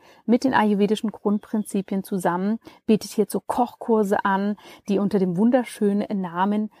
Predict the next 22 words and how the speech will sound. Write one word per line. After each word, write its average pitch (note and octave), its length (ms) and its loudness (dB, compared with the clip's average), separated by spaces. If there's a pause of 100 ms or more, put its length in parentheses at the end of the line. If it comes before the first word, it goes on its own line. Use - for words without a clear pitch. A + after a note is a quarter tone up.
(180)
Müllerin A#3+ 580 6
und G3 400 -4
Mahl F#3 600 0 (100)
laufen G3 720 -2 (120)
und G#3 220 -4
die G3 180 -4
eben G3 200 -4
dieses F#3+ 340 -4 (120)
schwäbisch-ayurvedische G3 1600 2
Prinzip - 720 -6
in F#3 100 -2
sich F3 200 -6
vereinen. - 580 -8 (460)
Und A#3 140 2
das C4+ 200 4
finde B3 240 4
ich A3+ 200 -2
einfach G3+ 420 -4
so A3 240 4
ein A#3+ 180 2
herrliches G#3 540 2
Konzept. - 520 -2